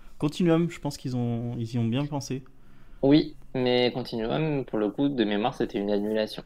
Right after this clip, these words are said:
Speaker 2: C'était pas
Speaker 1: C'est
Speaker 2: une annulation anti-, enfin, ils ont su en cours de saison que c'était la dernière et ils ont bien fait la fin, mais... Euh,
Speaker 1: Ouais. Euh, il y a The Good Place. Euh, le mec a
Speaker 2: Oui,
Speaker 1: dit,
Speaker 2: évidemment.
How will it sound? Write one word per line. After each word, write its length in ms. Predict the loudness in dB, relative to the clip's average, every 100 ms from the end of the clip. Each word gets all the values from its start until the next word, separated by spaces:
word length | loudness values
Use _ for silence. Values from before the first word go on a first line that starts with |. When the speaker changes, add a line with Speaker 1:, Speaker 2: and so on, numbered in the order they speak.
| -16
Speaker 2:
C'était 280 | -12 -6 0
pas 140 | 4
Speaker 1:
C'est 100 | 4
Speaker 2:
une 100 | 4
annulation 460 | -2 -4 -6 -6 -10
anti-, 160 | -12 -18 -20 -6
enfin, 260 | -2 2
ils 200 | 2 2
ont 120 | 2
su 340 | -2 0 6 8
en 100 | 8
cours 140 | 4
de 60 | 2
saison 180 | 2 0
que 60 |
c'était 160 | -2 0
la 60 | 2
dernière 320 | 4 2 2
et 40 |
ils 140 | 0 -2
ont 100 | -2
bien 240 | 0 0
fait 120 | 0
la 100 | -2
fin, 160 | -4 -10 -10
mais... 220 | -10 -8
Euh, 280 | -10 -10 -10
Speaker 1:
Ouais. 60 | -12 _ -20 -20 -20 -20 -20 -10 2
Euh, 120 | 4
il 60 | 8
y 60 |
a 300 | 10 12 12
The 80 | 12
Good 160 | 10 10
Place. 380 | 8 4 2 -10 -20 -20 -20 -20 -20 -18 -14
Euh, 60 | -12 -12 -14 -14 -6
le 60 |
mec 200 | 0 6
a 40 | 8
Speaker 2:
Oui, 120 | 8
Speaker 1:
dit, 120 | 8
Speaker 2:
évidemment. 220 | 8 8